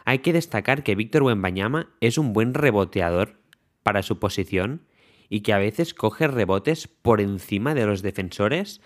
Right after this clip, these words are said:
tanto a nivel defensivo como a nivel ofensivo, con lo cual es un aspecto muy positivo de su juego. En cualquier caso, San Antonio intenta atacar rápido y aprovechar la oportunidad de transición que tienen.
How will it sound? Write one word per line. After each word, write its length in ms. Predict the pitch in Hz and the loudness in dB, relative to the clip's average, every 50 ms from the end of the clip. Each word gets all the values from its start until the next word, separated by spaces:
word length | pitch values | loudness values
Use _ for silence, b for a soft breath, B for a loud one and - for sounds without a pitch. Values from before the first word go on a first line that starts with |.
| b b b b b b b - | b b b b b b b -2
tanto 240 | 113 107 104 104 | -2 -2 0 0
a 40 | 101 | 0
nivel 300 | 98 98 98 113 123 123 | 0 0 0 0 0 2
defensivo 760 | 127 143 - - 107 98 - - 117 117 143 165 185 202 b b b b b b b b b - | 0 0 0 0 -4 -4 -2 -2 -2 0 0 -2 -4 -4 b b b b b b b b b -2
como 220 | - 113 110 107 | 0 0 2 2
a 40 | 104 | 2
nivel 360 | 101 98 95 110 127 139 - - | 2 2 2 2 2 2 -2 -2
ofensivo, 600 | 110 101 - 98 90 87 - - 113 87 87 82 | -4 -4 -2 -4 -8 -8 -2 -2 -2 -2 -2 -4
con 140 | - 95 90 | -4 -4 -4
lo 100 | 87 82 | -4 -2
cual 280 | 90 98 101 110 117 - 151 | 0 0 0 0 -2 -6 -6
es 160 | 95 95 110 | -6 -4 -4
un 100 | 107 101 | -4 -4
aspecto 500 | 98 101 - - 104 98 98 - 117 107 | -4 -6 -4 -4 -4 -4 0 0 0 0
muy 200 | 101 104 104 101 | 2 2 0 0
positivo 560 | - 104 98 - - 92 95 104 95 110 110 | 0 0 -2 -2 -2 -6 -4 -2 0 0 0
de 100 | 104 101 | 0 -2
su 160 | - - 90 | -2 -4 -8
juego. 380 | - - 101 90 80 80 - _ _ _ _ _ _ _ _ _ _ _ _ _ _ _ _ _ _ _ - | -2 0 0 0 0 -4 -12 _ _ _ _ _ _ _ _ _ _ _ _ _ _ _ _ _ _ _ -2
En 160 | 127 135 135 | -2 0 2
cualquier 400 | - 143 143 143 135 196 185 151 | 2 4 2 4 4 4 2 4
caso, 400 | - 107 95 92 - - 87 87 - | 2 0 -2 -2 -2 -6 -8 -8 -8
San 220 | - - 117 107 | -4 -2 -2 0
Antonio 400 | 107 107 110 110 - 147 165 185 | 0 -2 -2 0 0 2 2 2
intenta 520 | 180 170 151 123 - 135 135 131 123 123 113 | 2 2 0 0 0 0 0 2 2 0 0
atacar 460 | 104 - 107 101 - - 98 95 104 | 0 0 -2 -2 0 0 0 0 2
rápido 560 | 131 160 160 - - 110 95 101 104 143 190 B B B B B B B B B | 2 0 0 2 0 0 2 2 0 -2 -4 B B B B B B B B B
y 100 | 123 135 | 0 0
aprovechar 520 | 135 127 139 135 127 127 - - 160 160 | 2 4 4 2 2 2 2 2 2 4
la 100 | 175 180 | 4 2
oportunidad 580 | 165 135 - 139 127 - 135 123 117 110 127 139 | 2 4 2 0 2 2 0 0 2 2 2 4
de 140 | 147 147 - | 4 4 2
transición 920 | - - 123 120 117 113 113 107 - - 104 98 - - 104 104 113 131 113 | 2 0 2 2 2 0 -2 -4 0 -2 -2 0 2 2 2 4 4 2 -2
que 120 | 104 95 | -4 -2
tienen. 440 | 95 156 180 156 110 92 85 85 | 0 2 2 2 0 -2 -4 -8